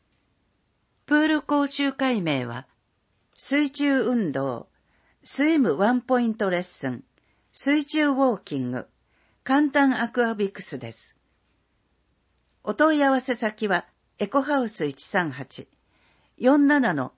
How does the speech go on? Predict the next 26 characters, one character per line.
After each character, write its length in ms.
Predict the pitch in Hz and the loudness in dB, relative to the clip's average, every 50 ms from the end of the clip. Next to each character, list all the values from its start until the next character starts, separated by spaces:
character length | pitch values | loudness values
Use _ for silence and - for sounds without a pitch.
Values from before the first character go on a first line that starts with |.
| _ _ | _ _
七 300 | - 208 220 247 277 277 | -4 0 2 2 4 2
一 200 | 277 - - - | 2 0 -4 -8
三 260 | - - 190 185 185 | -8 -4 -4 -4 -4
八 320 | 180 180 190 - - 139 113 | -4 -8 -10 -10 -12 -14 -14
で 120 | - 120 | -14 -14
す。 280 | - - - - - _ _ _ _ _ _ _ _ _ _ _ _ _ _ _ _ _ _ _ _ _ _ _ _ _ _ _ _ _ _ _ _ _ _ _ _ _ _ _ _ _ _ _ _ _ _ _ _ _ _ _ _ | -14 -16 -16 -18 -20 _ _ _ _ _ _ _ _ _ _ _ _ _ _ _ _ _ _ _ _ _ _ _ _ _ _ _ _ _ _ _ _ _ _ _ _ _ _ _ _ _ _ _ _ _ _ _ _ _ _ _ _
一 240 | - 202 - 294 311 | -12 -6 -2 0 2
宮 400 | 311 339 330 311 269 214 180 165 | 2 4 4 4 4 2 2 0
地 240 | 165 - - 262 277 | -2 -2 -2 0 0
域 180 | 269 - 277 247 | 0 0 -2 0
文 220 | 226 269 269 262 | 2 2 2 2
化 120 | - 254 247 | 2 0 -2
広 300 | 226 - 254 240 214 175 | 0 -2 -2 -2 -2 -2
場 100 | 160 147 | -2 -4
で 160 | 143 147 139 | -4 -4 -4
は、 160 | 131 123 - _ _ _ _ _ _ - | -4 -6 -6 _ _ _ _ _ _ 2
天 240 | - 269 294 302 | 4 4 4 4
体 300 | 294 - 311 302 302 285 | 2 2 0 0 0 -2
観 300 | 277 - 277 285 269 269 | -2 0 2 2 4 2
望 200 | 240 277 269 240 | 2 2 0 0
会 320 | - - 180 156 151 151 139 | -2 -2 -4 -2 -2 -2 -2
を 60 | 139 | -4
開 260 | - - 151 135 131 | -4 -6 -6 -6 -6
き 120 | - - 127 | -8 -8 -8
ま 160 | 123 117 120 | -8 -8 -8
す。 200 | - - - _ | -10 -14 -18 _